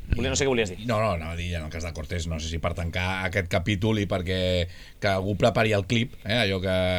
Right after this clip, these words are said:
Speaker 2: hem, hem de recordar que, mm, diuen les males llengües, eh, i a més s'ha confirmat en alguna ocasió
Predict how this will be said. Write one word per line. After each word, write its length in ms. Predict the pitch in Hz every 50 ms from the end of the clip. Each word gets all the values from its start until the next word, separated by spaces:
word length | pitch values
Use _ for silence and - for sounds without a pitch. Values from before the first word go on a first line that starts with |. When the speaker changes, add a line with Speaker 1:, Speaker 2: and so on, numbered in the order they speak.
| 90 87 85 - - - - - - - - - -
Speaker 2:
hem, 220 | 113 107 - - -
hem 80 | 101
de 80 | 107 101 101 95
recordar 300 | 90 101 101 107 113 -
que, 80 | 117 113 - - - - - 98
mm, 380 | 92 87 85 82 - - - - 110 117
diuen 240 | 127 135 131 123
les 160 | 117 113 110 113
males 240 | 117 113 110 -
llengües, 640 | - 113 117 117 113 120 127 135 135 - - - - - -
eh, 540 | 104 98 90 87 90 85 87 85 82 80 80
i 20 |
a 80 | 80 85
més 160 | 87 85 87
s'ha 80 | 82
confirmat 400 | 82 85 85 98 90 87 90 85 87 87
en 80 | 87 85
alguna 240 | 87 90 92 90
ocasió 320 | 90 87 87 85 90 90